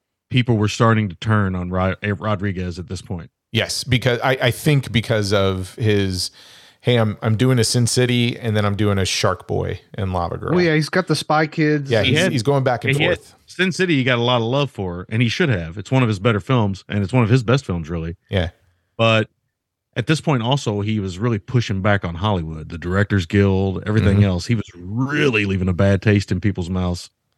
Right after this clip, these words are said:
Speaker 1: uh, as far as the public was concerned. And he, ca-, he, not for me, but he was just kinda pushing things, and, you know, I just, I
Speaker 2: He
Speaker 1: don't,
Speaker 2: wa-,
Speaker 1: I
Speaker 2: he
Speaker 1: don't
Speaker 2: was
Speaker 1: think that
Speaker 2: pushing
Speaker 1: had
Speaker 2: the, he was pushing the system.
Speaker 1: Yeah,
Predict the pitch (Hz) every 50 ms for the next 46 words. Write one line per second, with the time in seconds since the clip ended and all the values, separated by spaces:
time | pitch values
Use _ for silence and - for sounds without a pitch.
0 | _ _ _ _ _ _ _ - 98 95 92 90 87 85 78 - - _ _ _
1 | _ - _ _ _ _ - - 101 - - 117 104 95 90 78 - - 113 113
2 | 98 92 80 - 87 87 - 87 82 - 90 82 80 78 82 - _ _ _ _
3 | _ - 101 107 117 117 - 143 - - 117 110 - - _ _ - 85 - _
4 | _ - 127 143 151 139 - 98 95 117 113 87 82 78 76 _ - 110 104 95
5 | - _ _ _ _ _ _ _ _ _ _ - 131 127 120 104 123 117 - 135
6 | 107 92 - 127 120 - - 95 85 - - 82 80 82 85 87 - - - 92
7 | 95 90 90 87 87 85 - _ _ _ _ _ _ _ _ _ _ _ _ -
8 | - 107 87 82 85 - - 107 104 101 - - - - 135 247 254 233 - -
9 | 214 254 226 - - - 202 - - 165 135 120 - - - 135 170 185 156 -
10 | - 135 127 - 117 104 95 90 - - 107 - - - 92 92 107 - _ _
11 | _ _ _ _ _ _ _ _ _ _ - 156 147 156 139